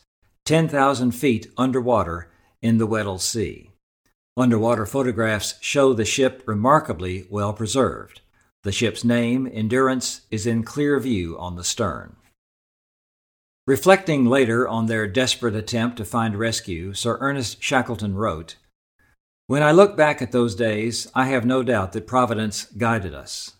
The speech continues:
not only across those snowfields, but across the storm-white sea that separated Elephant Island from our landing place on South Georgia.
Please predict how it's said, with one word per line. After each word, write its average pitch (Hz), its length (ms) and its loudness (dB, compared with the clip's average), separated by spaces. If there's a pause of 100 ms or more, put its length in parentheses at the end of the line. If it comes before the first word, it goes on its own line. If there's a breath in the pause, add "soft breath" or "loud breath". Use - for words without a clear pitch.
(140)
not 104 200 -2
only 120 300 4
across 120 480 0
those 113 460 -2
snowfields, 117 840 -2 (420 soft breath)
but 127 120 2
across 151 440 4
the 127 100 -2
storm-white 131 720 0
sea 104 420 0
that 92 220 -8
separated 104 680 0
Elephant 117 400 -4
Island 92 440 -4 (260)
from 110 160 -2
our 107 160 0
landing 110 400 0
place 92 400 -8
on 98 140 -4
South 95 320 -8
Georgia. 101 400 -4